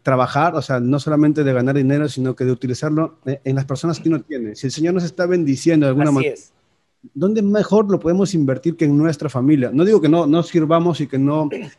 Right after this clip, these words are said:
Speaker 1: repente ofrendemos o demos dinero para la, la congregación, pero nuestra familia también se lo merece. Entonces, y merecen lo mejor. Entonces, e-, eso es algo muy importante y siempre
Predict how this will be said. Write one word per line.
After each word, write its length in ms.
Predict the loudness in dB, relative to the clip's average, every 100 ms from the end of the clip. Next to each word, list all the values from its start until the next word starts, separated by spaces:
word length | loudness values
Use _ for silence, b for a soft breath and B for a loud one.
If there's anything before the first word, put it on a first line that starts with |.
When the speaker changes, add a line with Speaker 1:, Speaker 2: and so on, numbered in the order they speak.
| _ _
Speaker 1:
repente 240 | -14 -6
ofrendemos 500 | -4 -2 -2 -2 -2
o 40 | -2
demos 200 | -2 0
dinero 280 | -2 -4
para 160 | -4 -4
la, 200 | -4 -4
la 140 | -4 -4
congregación, 640 | -2 -2 -4 -6 -4 -6 b b _
pero 120 | 2
nuestra 300 | 2 2 -2
familia 560 | 0 2 2 2 0 -4 b -6
también 200 | -2 0
se 80 | 2
lo 80 |
merece. 460 | 2 2 0 -2 -6 -10 _ _
Entonces, 600 | -4 -2 0 0 0 -2 -4 -18 _ _ _ _ -4
y 80 | 0
merecen 320 | 0 0 0
lo 80 | 0
mejor. 440 | 0 0 -2 -4 _
Entonces, 260 | -4 -4 -2
e-, 120 | -4
eso 140 | -2 0
es 60 |
algo 340 | 2 2 0 -4
muy 200 | 2 4
importante 440 | 4 2 0 -2
y 60 | -2
siempre 480 | 0 0 0 -2